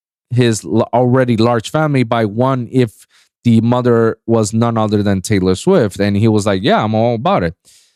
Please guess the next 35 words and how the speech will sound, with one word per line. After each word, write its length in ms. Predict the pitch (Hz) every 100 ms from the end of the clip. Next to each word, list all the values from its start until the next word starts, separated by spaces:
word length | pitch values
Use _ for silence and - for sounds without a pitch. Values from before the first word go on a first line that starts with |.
| _ _
Although 220 | 143 180
Nick 320 | 202 190 196 165
at 180 | 139 -
first 280 | 165 156 143
wasn't 380 | 151 147 135
really 400 | 123 131 135 139
sure 520 | 127 - 120 120 120 117
where 380 | 104 110 113 110
he 340 | - 113 107
stood 560 | - - - 107 104 - _ _ _ _ _ _
on 140 | 110 104
the 160 | 98
issue, 300 | 139 139 151
he 180 | 147 147
perked 340 | - 131 131 - _ _ _ _
up 380 | 107 107 104 85 -
once 360 | 107 117 110
he 220 | - 113 101
heard 240 | 110 104
the 80 | 90
name 380 | 101 117 117 110
of 100 | 98
the 80 |
pop 240 | 82 135 127
star 320 | - 135 127
who 160 | 120 101
just 240 | 104 -
called 300 | - 107 98
it 100 | 90
quits 380 | - 147 135 123
with 180 | 107 95
longtime 600 | 95 107 98 107 98 -
boyfriend 540 | 104 104 92 101 92 87
Joel 260 | 87 76 -
Allen. 540 | 160 156 156 160